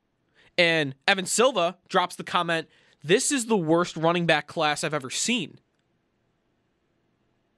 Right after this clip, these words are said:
It makes it harder to rail against Travis Etienne in the first round, 'cause he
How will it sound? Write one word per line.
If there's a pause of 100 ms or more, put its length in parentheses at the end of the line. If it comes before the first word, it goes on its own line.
(360)
It
makes
it
harder (600)
to
rail
against
Travis
Etienne
in
the
first
round, (460)
'cause
he